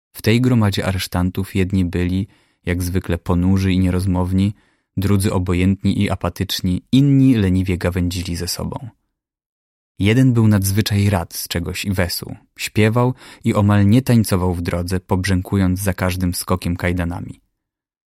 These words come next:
Był to ten sam niewysoki i przysadzisty aresztant,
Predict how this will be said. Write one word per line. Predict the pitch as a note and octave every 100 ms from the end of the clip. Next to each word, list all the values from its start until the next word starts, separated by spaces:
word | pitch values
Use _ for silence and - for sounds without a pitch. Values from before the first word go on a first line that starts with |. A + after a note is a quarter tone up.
| -
Był | F#2+ A2+
to | A#2+
ten | G2 G2
sam | F2+ A#2 B2 B2
niewysoki | G#2+ F#2 - G#2+ - A2+
i |
przysadzisty | - - G2 F#2 G2+ - -
aresztant, | F#2 F#2 - G2 A#2